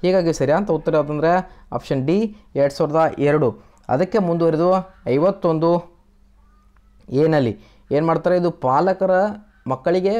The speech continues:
ವಿದ್ಯಾಭ್ಯಾಸವನ್ನು ಕೊಡಿಸುವುದು ಪಾಲಕರ ಮೂಲಭೂತ ಕರ್ತವ್ಯ ಅಂತಕ್ಕಂಥದ್ದು ಕೂಡ ಹೇಳ್ತಾರೆ. So ಅದನ್ನು ಕೂಡ ನೆನಪಿಟ್ಕೊಳ್ಬೇಕು. ಮೂಲಭೂತ ಕರ್ತವ್ಯ ಏನು? ಪಾಲಕರ ತಮ್ಮ ಮಕ್ಕಳಿಗೆ ಶಿಕ್ಷಣವನ್ನು ಕೊಡಿಸಬೇಕಾಗಿದೆ ಅಂತಕ್ಕಂಥದ್ದು.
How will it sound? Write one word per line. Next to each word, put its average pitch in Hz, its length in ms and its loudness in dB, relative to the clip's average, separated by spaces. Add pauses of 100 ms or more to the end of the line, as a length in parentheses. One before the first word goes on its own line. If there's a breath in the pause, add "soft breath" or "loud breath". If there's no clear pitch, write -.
(100)
ವಿದ್ಯಾಭ್ಯಾಸವನ್ನು 160 640 -2
ಕೊಡಿಸುವುದು 170 360 -2 (140)
ಪಾಲಕರ 165 560 -2 (160)
ಮೂಲಭೂತ 160 340 -2 (140)
ಕರ್ತವ್ಯ 180 560 0
ಅಂತಕ್ಕಂಥದ್ದು 151 460 -6
ಕೂಡ 202 140 -2
ಹೇಳ್ತಾರೆ. 139 280 0 (580 soft breath)
So - 120 -10
ಅದನ್ನು 180 220 0
ಕೂಡ 185 140 2
ನೆನಪಿಟ್ಕೊಳ್ಬೇಕು. 135 640 -2 (220)
ಮೂಲಭೂತ 165 340 0 (160)
ಕರ್ತವ್ಯ 180 460 0
ಏನು? 196 100 0 (180)
ಪಾಲಕರ 160 440 0 (580 soft breath)
ತಮ್ಮ 151 120 0 (120)
ಮಕ್ಕಳಿಗೆ 160 320 0 (100)
ಶಿಕ್ಷಣವನ್ನು 160 560 -2
ಕೊಡಿಸಬೇಕಾಗಿದೆ 151 640 -2
ಅಂತಕ್ಕಂಥದ್ದು. 143 540 -4